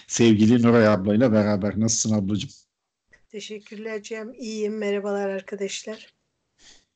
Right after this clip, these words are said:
Speaker 2: Ee, i-, iyiyiz, evdeyiz. E, e, e,
Speaker 1: <laughs>
Speaker 2: evde kalmaya devam.
Speaker 1: E, evet, evet. <laughs> A-, e, az önce benim, mm,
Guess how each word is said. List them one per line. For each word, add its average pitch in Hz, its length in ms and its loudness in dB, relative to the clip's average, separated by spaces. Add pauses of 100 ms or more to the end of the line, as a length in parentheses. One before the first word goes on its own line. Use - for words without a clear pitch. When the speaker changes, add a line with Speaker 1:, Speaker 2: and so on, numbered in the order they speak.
(540)
Speaker 2:
Ee, 190 480 -10 (200)
i-, 233 260 -16
iyiyiz, 277 480 -4
evdeyiz. 254 720 0 (600)
E, 120 60 2 (200)
e, - 0 -
e, 254 340 4
Speaker 1:
<laughs> 262 240 6
Speaker 2:
evde 262 280 4
kalmaya 240 560 0
devam. 269 340 -2 (800)
Speaker 1:
E, 113 260 -4
evet, 113 480 0
evet. 110 640 0 (220)
<laughs> - 220 -18
A-, 120 300 2 (100)
e, 110 340 6 (440)
az 160 240 6
önce 170 500 4 (220)
benim, 135 580 4 (180)
mm, 120 800 6